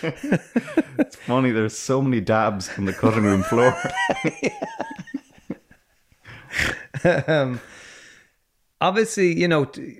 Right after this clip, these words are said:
Speaker 1: when you hear from sports people, and, uh, usually it's sport because their prep is so orchestrated and organized.
Speaker 2: Yeah.
Speaker 1: What are the things, uh,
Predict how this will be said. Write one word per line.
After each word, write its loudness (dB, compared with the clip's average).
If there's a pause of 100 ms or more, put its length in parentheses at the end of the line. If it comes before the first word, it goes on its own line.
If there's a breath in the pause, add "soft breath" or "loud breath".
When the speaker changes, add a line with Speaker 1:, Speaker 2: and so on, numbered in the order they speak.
Speaker 1:
when 0
you 4
hear 4
from -2
sports 0
people, 0
and, -2 (840 loud breath)
uh, -4
usually 2
it's 0
sport 2
because -2
their 2
prep 0
is -4
so 0 (180)
orchestrated 0
and 0
organized. 0 (160 soft breath)
Speaker 2:
Yeah. 4 (440)
Speaker 1:
What 2
are 4
the 0
things, -2
uh, -12